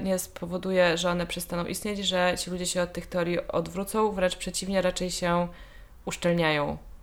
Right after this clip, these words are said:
I no, trzeba jakoś się nauczyć o tym rozmawiać, to jest na pewno bardzo trudne, bo jeżeli siedzisz z koleżanką przy stole i ona, e, po prostu z pełnym przekonaniem ci opowiada jakieś rzeczy, które dla ciebie są z księżyca absurdalne, no to bardzo ciężko jest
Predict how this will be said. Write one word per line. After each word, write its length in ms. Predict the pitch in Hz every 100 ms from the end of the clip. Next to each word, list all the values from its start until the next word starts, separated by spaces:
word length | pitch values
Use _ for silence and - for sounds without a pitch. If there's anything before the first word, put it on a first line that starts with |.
| - -
I 680 | 170 165 165 160 160 165 - - - - -
no, 160 | 196
trzeba 260 | - - 214
jakoś 220 | 214 208
się 100 | -
nauczyć 340 | 196 196 196 185
o 60 |
tym 160 | 180 180
rozmawiać, 500 | 175 175 165 185 185
to 60 | 190
jest 120 | -
na 60 |
pewno 240 | 175 175 175
bardzo 300 | 175 160 170
trudne, 400 | 180 175 175 180
bo 180 | 180 175
jeżeli 340 | 175 170 170
siedzisz 400 | 170 180 170 -
z 80 | -
koleżanką 500 | - 175 170 170 170
przy 180 | - -
stole 440 | - 165 160 156
i 140 | - 165
ona, 440 | 156 156 156 160 165 - - - - - - -
e, 300 | 175 170 165
po 120 | 170
prostu 320 | 170 175 170 175
z 40 |
pełnym 280 | - 170 170
przekonaniem 600 | 170 170 175 170 160 160
ci 220 | 165 -
opowiada 640 | 156 160 160 156 151 - -
jakieś 360 | - - 180
rzeczy, 240 | 170 165 170
które 320 | - 170 165
dla 120 | 165
ciebie 220 | 165 165
są 220 | 165 165
z 60 | 165
księżyca 460 | - 170 170 170 160
absurdalne, 600 | 160 - 170 160 160 180
no 100 | 185
to 140 | 202
bardzo 280 | 196 185 165
ciężko 400 | - 160 - 151
jest 200 | 147